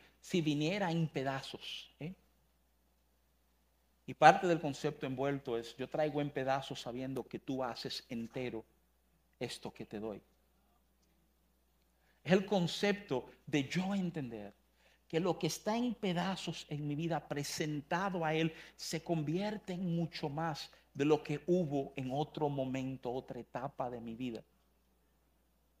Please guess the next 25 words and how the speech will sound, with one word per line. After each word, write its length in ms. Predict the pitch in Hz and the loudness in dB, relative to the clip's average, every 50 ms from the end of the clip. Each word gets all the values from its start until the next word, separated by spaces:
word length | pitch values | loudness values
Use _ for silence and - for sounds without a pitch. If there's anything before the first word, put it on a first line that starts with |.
| _ _ _ _ _ _ _ _ _ _ _ _ _ _ _ _ _ _ _ _ _ _ _ _ _ _ _ | _ _ _ _ _ _ _ _ _ _ _ _ _ _ _ _ _ _ _ _ _ _ _ _ _ _ _
Él 360 | - 160 180 175 156 - - - | 0 4 4 4 4 0 -4 -6
toma 420 | 175 156 156 160 156 131 110 107 - _ _ _ _ _ _ _ _ _ _ _ _ _ _ _ _ _ _ _ _ _ _ _ _ _ _ - | -6 -4 -2 -4 -4 -6 -8 -12 -18 _ _ _ _ _ _ _ _ _ _ _ _ _ _ _ _ _ _ _ _ _ _ _ _ _ _ -8
lo 180 | - 127 127 - | -6 -6 -6 -2
que 120 | - 147 | -2 -4
en 180 | 131 135 - - - | -2 -4 -6 -6 -2
un 280 | 226 240 262 247 226 | 0 0 0 0 0
momento 500 | 196 170 143 143 143 143 143 135 131 - | 0 0 0 0 0 0 -2 -4 -6 -8
estuvo 420 | - - - - 147 131 127 127 135 | -10 -12 -10 -6 -4 -4 -4 -4 -6
entero 420 | 127 120 - - 92 95 - - _ _ _ _ _ _ _ _ _ _ _ _ _ _ _ _ _ _ _ _ _ _ _ _ _ _ - | -8 -8 -8 -8 -8 -8 -10 -12 _ _ _ _ _ _ _ _ _ _ _ _ _ _ _ _ _ _ _ _ _ _ _ _ _ _ -6
y 120 | 120 131 | -4 -4
hace 520 | 165 196 214 202 170 - - 180 180 170 | -2 -2 -2 -4 -6 -6 -8 -8 -10 -10
que 220 | - - 147 117 - - 135 | -10 -12 -12 -12 -10 -10 -8
rinda 560 | 127 143 165 175 180 180 175 165 156 151 135 | -6 -4 -4 -4 -4 -4 -4 -4 -4 -4 -4
más 400 | 127 131 131 127 123 117 - - | -4 -4 -4 -6 -6 -8 -10 -14
que 160 | - - 117 | -8 -6 -4
lo 200 | 113 117 117 - | -2 -2 -4 -4
que 80 | - 117 | -2 -2
hubiera 420 | 107 113 120 135 151 156 156 147 135 | -2 -2 0 -2 0 0 0 -2 -4
rendido 560 | - 151 131 135 151 185 196 185 151 135 - | -6 -8 -8 -4 -4 -4 -4 -4 -8 -8 -12
si 140 | - - - | -14 -16 -16
estuviera 480 | - - - 117 107 110 113 117 113 | -16 -10 -8 -6 -4 -4 -4 -4 -6
entero. 360 | 110 110 107 - - - - _ _ _ _ _ _ _ _ _ _ _ _ _ _ _ _ _ _ _ _ _ _ _ _ _ _ _ _ _ _ - | -8 -12 -10 -10 -10 -10 -10 _ _ _ _ _ _ _ _ _ _ _ _ _ _ _ _ _ _ _ _ _ _ _ _ _ _ _ _ _ _ -4
Es 80 | 170 | -2
impresionante 720 | 233 233 - 240 208 - 233 202 202 214 226 220 185 170 | -2 0 -2 -2 -2 0 0 2 2 2 2 2 0 2
ver, 260 | 151 175 196 180 - | 4 4 4 4 2